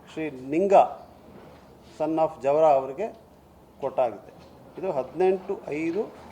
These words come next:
ಸಾವಿರದ ಒಂಬೈನೂರ ತೊಂಬತ್ತ ಎಂಟರಲ್ಲಿ ಆಗಿರುವಂಥ ಒಂದು ಪ್ರಕ್ರಿಯೆ.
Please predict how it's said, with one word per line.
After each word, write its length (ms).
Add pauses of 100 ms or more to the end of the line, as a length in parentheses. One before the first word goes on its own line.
(340)
ಸಾವಿರದ 340
ಒಂಬೈನೂರ 600
ತೊಂಬತ್ತ 540
ಎಂಟರಲ್ಲಿ 520
ಆಗಿರುವಂಥ 440 (520)
ಒಂದು 140
ಪ್ರಕ್ರಿಯೆ. 360